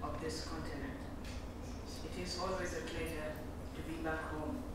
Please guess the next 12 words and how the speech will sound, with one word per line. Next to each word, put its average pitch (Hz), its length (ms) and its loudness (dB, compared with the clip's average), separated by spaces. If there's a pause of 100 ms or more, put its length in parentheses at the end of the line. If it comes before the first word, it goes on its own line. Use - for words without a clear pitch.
(920)
Back 226 220 6
home, 233 300 2 (720)
in 196 140 4
a 180 60 4
context 190 560 4 (200)
that 170 220 4
is - 80 0
also - 260 2 (160)
pleasing. - 440 2 (840)
The 190 260 0
Secretary 180 680 6
General 190 400 4